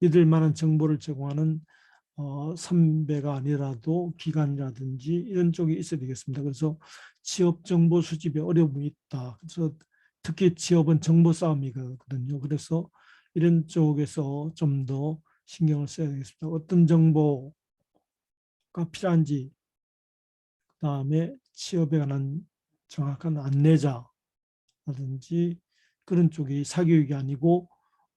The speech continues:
공적인 영역에서도 필요하다고 보겠습니다. 그래서, 어, 이 대학교 졸업생들,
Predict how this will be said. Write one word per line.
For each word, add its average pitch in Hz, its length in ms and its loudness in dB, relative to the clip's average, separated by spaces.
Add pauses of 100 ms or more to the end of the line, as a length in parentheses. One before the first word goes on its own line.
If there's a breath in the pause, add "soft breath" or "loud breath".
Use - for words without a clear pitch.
공적인 165 540 2
영역에서도 147 680 -2
필요하다고 139 580 -4
보겠습니다. 127 680 -8
그래서, 170 440 -4 (600 soft breath)
어, 139 380 -6
이 151 360 0 (240)
대학교 160 640 0
졸업생들, 147 880 -6